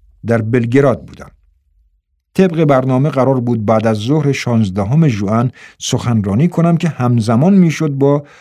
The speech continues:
بازی سربستان مونتنگرو و آرژانتین. من مؤدبانه درخواست کردم که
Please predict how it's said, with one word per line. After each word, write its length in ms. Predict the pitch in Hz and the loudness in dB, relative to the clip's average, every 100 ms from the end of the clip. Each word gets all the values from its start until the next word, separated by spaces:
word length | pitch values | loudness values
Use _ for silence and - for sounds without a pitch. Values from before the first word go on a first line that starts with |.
| - - | -12 -2
بازی 480 | 113 104 113 143 | 0 0 2 2
سربستان 680 | 139 - 113 107 104 - 127 | 2 -2 -2 -2 -4 -2 0
مونتنگرو 920 | 110 107 95 104 92 82 120 160 180 _ - | 2 0 0 0 -2 0 0 0 -2 _ -10
و 80 | 107 | -8
آرژانتین. 680 | 110 113 98 98 92 - 76 - _ _ _ _ _ - - _ _ _ _ _ 220 | -2 -2 -2 -2 -4 -8 -12 -18 _ _ _ _ _ -20 -20 _ _ _ _ _ -2
من 200 | 220 208 | 2 4
مؤدبانه 680 | 175 143 127 131 127 143 | 2 2 2 2 2 2
درخواست 460 | 160 117 147 147 - | 2 0 0 -2 -2
کردم 320 | 120 101 104 | -4 -2 -2
که 360 | 92 95 92 | -2 -4 -6